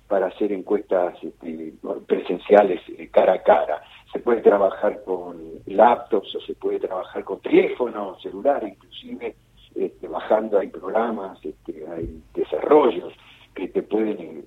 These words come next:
que el encuestador hace las encuestas en el teléfono, no tiene que estar online en todo momento, puede llegar a un lugar que está online, baja todas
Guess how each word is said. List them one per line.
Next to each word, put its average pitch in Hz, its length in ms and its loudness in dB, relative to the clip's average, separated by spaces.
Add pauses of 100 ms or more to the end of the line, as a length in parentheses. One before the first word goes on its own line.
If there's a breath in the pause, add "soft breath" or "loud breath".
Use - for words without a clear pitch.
que 87 80 -4
el 85 80 -8
encuestador 98 680 0
hace - 280 -6
las - 180 -8
encuestas - 520 -4
en - 100 -8
el 123 160 -2
teléfono, 123 600 -2 (460 soft breath)
no 113 280 -2
tiene 113 420 2
que - 120 -16
estar 104 460 4
online 104 640 -2 (140)
en 90 140 -14
todo 110 200 -6
momento, 131 580 -2
puede 92 460 -10
llegar 110 300 2
a - 20 6
un 107 100 -2
lugar 104 360 -2
que - 80 -20
está - 140 -4
online, 120 540 0
baja - 320 4
todas - 240 -10